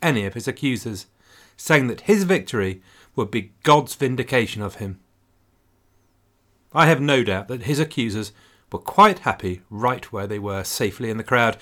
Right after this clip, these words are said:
and probably felt such a tournament would be more likely to be a vindication of William's strong right arm than of his innocence. It might have been a bit more convincing if William had challenged everyone to a wild flower pressing competition.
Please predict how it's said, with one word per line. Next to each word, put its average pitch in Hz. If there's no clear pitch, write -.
and 190
probably 220
felt 208
such 196
a 196
tournament 135
would 151
be 156
more 185
likely 113
to -
be 123
a 95
vindication 139
of 123
William's 120
strong 117
right 117
arm 117
than 110
of 90
his 101
innocence. 123
It 117
might 104
have 92
been 107
a -
bit 175
more 127
convincing 131
if 170
William 202
had 196
challenged 147
everyone 110
to 147
a 139
wild 98
flower 127
pressing 101
competition. 101